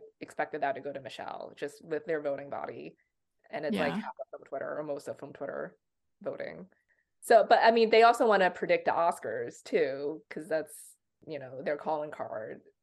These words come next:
Speaker 1: So I guess maybe at that point they thought Kate was also winning the Oscar. 'Cause I do believe last year, if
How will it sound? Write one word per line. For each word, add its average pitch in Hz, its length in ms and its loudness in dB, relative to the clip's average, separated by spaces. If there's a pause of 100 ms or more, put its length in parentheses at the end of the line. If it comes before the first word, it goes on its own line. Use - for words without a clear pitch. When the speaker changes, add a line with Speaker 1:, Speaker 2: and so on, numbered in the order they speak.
(120)
Speaker 1:
So 170 200 4
I 151 140 4
guess 170 200 0
maybe 175 300 0
at 160 100 4
that 156 220 0
point 156 280 -4
they 151 120 -4
thought 147 300 -8
Kate 156 200 -12
was 151 140 -12
also - 260 -8
winning 226 520 -10 (360)
the 214 80 -4
Oscar. 226 720 -8
'Cause 214 140 0
I 202 80 8
do 277 140 0
believe 202 320 6
last 160 360 2
year, 151 300 -2
if 151 300 -2